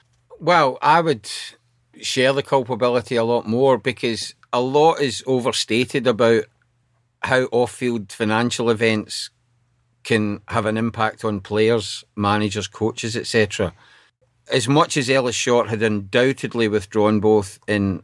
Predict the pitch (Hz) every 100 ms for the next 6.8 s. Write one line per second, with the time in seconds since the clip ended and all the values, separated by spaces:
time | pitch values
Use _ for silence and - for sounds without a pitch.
0 | - 95 104 104 110 107 113 107 - 101
1 | 98 101 117 - 123 107 117 113 98 104
2 | 90 - - _ _ _ _ _ _ -
3 | 110 - 131 139 147 131 113 117 117 110
4 | 92 - _ _ _ _ _ - 120 117
5 | - 113 120 110 107 110 117 127 113 -
6 | 110 107 101 85 101 104 - 92